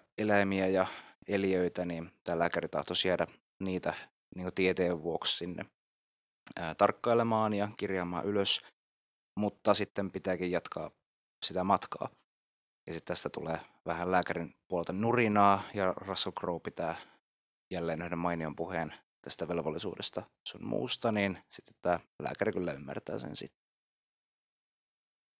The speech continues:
Tällaiset velvollisuus, kunnia, ö, hierarkia, teemat, ne on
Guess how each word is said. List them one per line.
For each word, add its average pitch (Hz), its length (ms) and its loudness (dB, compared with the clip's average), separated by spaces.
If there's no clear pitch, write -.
Tällaiset 110 520 2
velvollisuus, 123 920 6
kunnia, 110 560 6
ö, 98 380 -2
hierarkia, 104 640 6
teemat, 101 540 4
ne 101 120 0
on 107 180 0